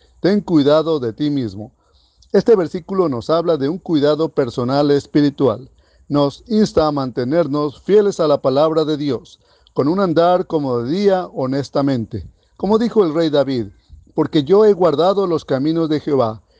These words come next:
y no me aparté impíamente de mi Dios, pues todos sus decretos estuvieron delante de mí, y no me he apartado de sus estatutos.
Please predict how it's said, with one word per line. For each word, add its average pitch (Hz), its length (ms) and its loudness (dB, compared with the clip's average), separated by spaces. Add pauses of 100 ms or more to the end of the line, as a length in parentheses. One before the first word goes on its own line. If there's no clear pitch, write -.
(120)
y 143 120 2
no 202 100 2
me 233 80 4
aparté 196 580 0
impíamente 196 800 0
de 180 120 0
mi 151 100 0
Dios, 135 420 -4 (440)
pues 151 260 0
todos 214 300 2
sus 185 120 -6
decretos 160 540 -2
estuvieron 156 540 -2
delante 151 440 0
de 147 120 2
mí, 202 280 0 (300)
y 156 120 4
no 170 140 2
me 240 120 2
he 226 60 2
apartado 160 800 0
de 147 140 -2
sus 156 220 -8
estatutos. 151 880 -2